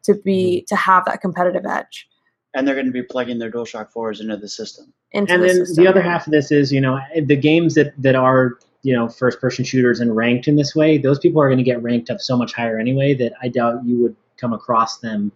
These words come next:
Speaker 2: in a random play match if you weren't on the same kind of, like,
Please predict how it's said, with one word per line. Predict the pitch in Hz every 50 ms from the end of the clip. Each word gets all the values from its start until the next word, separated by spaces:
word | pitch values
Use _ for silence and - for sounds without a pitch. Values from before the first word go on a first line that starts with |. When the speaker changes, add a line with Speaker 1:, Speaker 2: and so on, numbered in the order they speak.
| _ _ _ _ _ _ _
Speaker 2:
in | 135 120 117
a | 113 107
random | 107 110 110 110 107 107 107 101
play | - - 113 113
match | 107 101 98 101 - - - -
if | 131 127 - 120
you | 113 110
weren't | 107 110 113 113 110
on | 107
the | 107 104
same | - - 113 107 104 101
kind | - 110 107 104
of, | 101 101 _
like, | 107 104 101 101